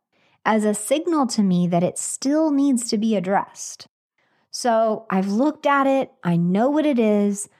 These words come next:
but I've marked it as unopened. I do this because if I open it and don't address it, it gets lost in the shuffle.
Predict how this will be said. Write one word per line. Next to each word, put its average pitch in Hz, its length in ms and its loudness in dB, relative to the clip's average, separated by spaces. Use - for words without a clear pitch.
but 202 120 0
I've 196 180 0
marked 208 340 0
it 226 160 0
as 180 300 0
unopened. - 880 -4
I 196 120 4
do 277 420 0
this - 640 -6
because 185 320 0
if 185 140 -2
I 269 280 0
open 233 380 -2
it - 460 -12
and 190 200 2
don't 208 280 2
address 190 420 0
it, - 340 -6
it 226 120 2
gets 302 280 -2
lost 180 400 0
in 185 120 0
the 170 100 0
shuffle. - 540 -6